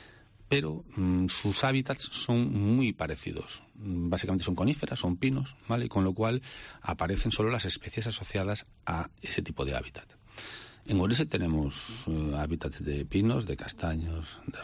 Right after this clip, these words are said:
robles, de abedules, tenemos monte bajo, pradería, tenemos de todo, con lo cual tenemos una variedad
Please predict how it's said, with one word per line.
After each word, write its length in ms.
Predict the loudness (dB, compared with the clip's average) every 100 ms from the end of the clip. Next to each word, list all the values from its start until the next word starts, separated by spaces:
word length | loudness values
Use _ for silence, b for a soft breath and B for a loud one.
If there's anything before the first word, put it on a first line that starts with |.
| -2
robles, 580 | 0 0 0 -2 -6 -6
de 140 | -4
abedules, 640 | -2 0 0 0 0 -4 -6
tenemos 440 | -4 -2 -2 -6 -2
monte 320 | 0 0 0
bajo, 420 | -2 -2 -2 -4
pradería, 720 | -2 -2 -2 0 0 0 -2 B B B B B 2
tenemos 240 | 4 4
de 80 | 2
todo, 320 | -2 -4 -8 B B B B -2
con 120 | 2
lo 120 | 2
cual 340 | 4 2 2 0
tenemos 380 | 0 2 4
una 120 | 4 4
variedad 400 | 4 4 2